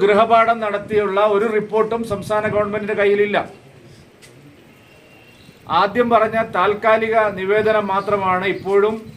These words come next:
നമ്മുടെ മുമ്പിലുള്ളത്. പുത്തുമല പുനരധിവാസത്തിന്റെ കാര്യത്തിൽ വലിയ വീഴ്ച ഉണ്ടായത് നമുക്ക് എല്ലാവർക്കും അറിയാം.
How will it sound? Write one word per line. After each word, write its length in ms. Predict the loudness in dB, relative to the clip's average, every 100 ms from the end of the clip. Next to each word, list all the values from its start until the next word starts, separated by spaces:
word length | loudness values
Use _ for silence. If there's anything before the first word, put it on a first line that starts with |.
| -10
നമ്മുടെ 280 | -6 -4 -4
മുമ്പിലുള്ളത്. 580 | -4 -4 -2 -2 -4 -8 -14 -18 -20 -20 -20 -20 -20 -20 -20 -20 -20 -20 -18 -16 -16 -16 -18 -18 -18 -20 -20 -20 -16 -8
പുത്തുമല 480 | -8 0 2 2 4 4 2 -2 -6
പുനരധിവാസത്തിന്റെ 840 | -4 -4 0 2 2 0 -6 -4
കാര്യത്തിൽ 540 | 0 2 2 2 -2 0 -2
വലിയ 220 | 0 0
വീഴ്ച 400 | 0 -4 -2 -2
ഉണ്ടായത് 460 | 2 4 4 2
നമുക്ക് 220 | -2 -4 -2
എല്ലാവർക്കും 420 | 0 0 0 -2
അറിയാം. 480 | -2 -4 -8 -18